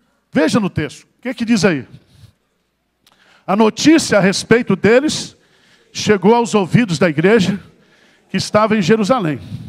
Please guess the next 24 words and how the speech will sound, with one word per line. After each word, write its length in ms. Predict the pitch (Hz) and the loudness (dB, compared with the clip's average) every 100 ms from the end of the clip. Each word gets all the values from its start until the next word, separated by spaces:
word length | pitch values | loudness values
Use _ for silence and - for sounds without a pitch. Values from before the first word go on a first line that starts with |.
| - _ _ _ _ _ _ | -20 _ _ _ _ _ _
E 100 | 160 | -2
enviaram 480 | 220 185 202 247 262 | 0 2 4 4 2
Barnabé 560 | 226 202 208 160 202 247 | 0 2 0 2 2 2
até 360 | 170 170 214 | -2 0 2
Antioquia. 680 | 226 - 226 240 247 233 135 - _ _ _ _ _ _ - | 0 2 0 2 2 2 0 -10 _ _ _ _ _ _ 0
Tendo 400 | 294 349 277 220 | 2 4 4 4
ele 200 | 220 202 | 4 0
chegado 640 | - 175 156 170 170 160 _ | 0 0 2 0 -2 -12 _
e 120 | 233 | -2
vendo 360 | 202 156 285 262 | 2 2 2 2
a 80 | 226 | 0
graça 480 | 196 214 262 - 233 | 2 2 2 0 -4
de 140 | 202 | -4
Deus, 560 | 147 156 165 - - _ _ _ _ _ _ | 0 0 -2 -6 -20 _ _ _ _ _ _
alegrou-se 840 | 185 208 240 185 233 285 277 - 160 | -2 2 2 4 6 4 2 -8 -2
e 40 | |
exortava 680 | 208 190 226 143 - 233 220 | 0 2 0 0 0 0 2
a 40 | 202 | 0
todos 1040 | _ _ 233 254 185 147 - - - - _ | _ _ -2 -2 -4 -12 -16 -18 -20 -20 _
que 120 | 185 | -10
com 240 | - 311 | -6 -4
firmeza 600 | 285 247 196 226 277 220 | -2 -2 2 4 4 0
de 100 | 196 | -8
coração 680 | 175 185 147 - 156 160 180 | -4 -4 -4 -10 -6 -6 -6